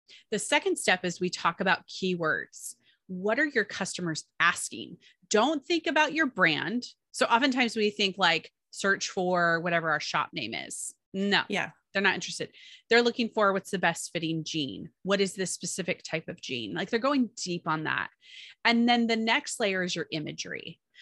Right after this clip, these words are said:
Speaker 1: So how are you really presenting your products in a way that help people go, "Oh, I want that," or, "I want to learn more about that"?
Speaker 2: Yeah.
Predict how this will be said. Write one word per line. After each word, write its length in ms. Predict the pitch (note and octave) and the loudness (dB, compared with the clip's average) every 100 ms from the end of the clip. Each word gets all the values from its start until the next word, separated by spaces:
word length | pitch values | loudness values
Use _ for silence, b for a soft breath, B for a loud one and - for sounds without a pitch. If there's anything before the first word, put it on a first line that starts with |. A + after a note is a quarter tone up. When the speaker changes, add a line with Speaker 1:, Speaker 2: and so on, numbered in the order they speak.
| B | B
Speaker 1:
So 120 | - | -2
how 360 | A#3+ - C#4 D4 | 0 0 0 2
are 140 | F4 | 2
you 180 | E4 A3+ | 2 0
really 220 | G3+ G#3 | 0 -2
presenting 460 | G3 G3 F#3 G3 A3 | -2 -4 -2 -4 -4
your 120 | G3+ | -6
products 420 | - D#3+ D#3+ D#3+ | -2 -2 -2 -2
in 60 | E3 | -4
a 80 | D#3 | -4
way 240 | D3+ D3+ | -2 -2
that 160 | D3 - | -2 -6
help 240 | - - | -8 -8
people 220 | - E3+ | -8 -10
go, 420 | D#3 D3+ C3+ A#2+ - _ _ _ - | -4 -2 -2 -6 -14 _ _ _ -10
"Oh, 120 | B3+ | -8
I 100 | F#3 | -6
want 240 | E3+ G#3 - | -8 -10 -12
that," 200 | D#3+ - _ - | -14 -14 _ -4
or, 160 | G3 | 0
"I 40 | G#3 | 0
want 180 | G#3 G3+ | -2 -4
to 80 | |
learn 240 | G3 F3 F3 | -4 -2 -2
more 240 | E3 D#3+ | 2 2
about 240 | D#3 - G3 | 4 2 0
that"? 240 | F3+ G3 | -2 -2
Speaker 2:
Yeah. 340 | G3 F#3+ F3+ | -4 -8 -10